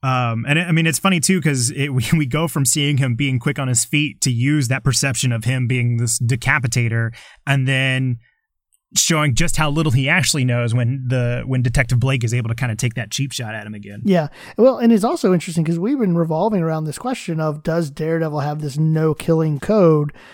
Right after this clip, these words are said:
Speaker 2: Um, in here, while he didn't decapitate Anatoly, he's definitely, you know, taking the, taking the advantages of that reputation.
Speaker 1: Yeah.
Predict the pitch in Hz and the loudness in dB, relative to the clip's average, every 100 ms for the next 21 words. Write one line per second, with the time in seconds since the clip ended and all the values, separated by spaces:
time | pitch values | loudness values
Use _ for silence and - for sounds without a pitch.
0 | - _ 170 160 156 160 196 156 - 311 | -20 _ 0 2 2 0 -2 -2 0 2
1 | 196 185 175 180 185 180 156 160 - 190 | 4 4 4 4 2 0 -2 -6 -4 -4
2 | 190 175 175 165 170 165 147 165 262 185 | -4 0 2 2 0 -2 -2 -2 0 -2
3 | 139 143 160 - - 185 214 165 170 175 | -4 -4 -6 -8 -4 -2 -2 -4 -4 -4
4 | 151 _ - 160 143 - 165 165 202 175 | -4 _ -6 -6 -6 -8 -6 -4 -2 0
5 | 170 165 160 160 151 - - - - - | 2 2 2 0 -2 -8 -20 -20 -20 -2
6 | 196 196 180 165 165 156 202 160 156 160 | 0 2 0 0 -2 -2 0 0 0 0
7 | 160 156 - - 196 - 120 | 0 -2 -4 -2 -2 0 -2